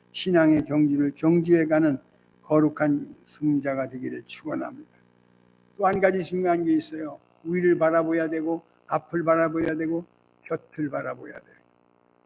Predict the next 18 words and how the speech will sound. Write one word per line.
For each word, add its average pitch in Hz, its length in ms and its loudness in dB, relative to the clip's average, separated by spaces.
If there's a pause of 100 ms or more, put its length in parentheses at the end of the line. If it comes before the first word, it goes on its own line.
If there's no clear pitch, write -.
(220)
내 170 300 4
옆에 156 320 0
있는 151 320 -2
그를 151 320 -2
바라봐야 131 880 -8 (540)
하나님께서 131 840 -12
그의 156 340 -4 (100)
헌신이, 151 480 -4 (140)
희생이 175 500 -6 (460)
하나님의 156 480 0
뜻을 151 320 -10
이루게 143 320 -4
하시는 160 400 -6 (340)
승리의 151 520 2
약속이 131 400 -10
이루어질 131 400 -2
줄로 120 240 -12
믿습니다. 117 440 -10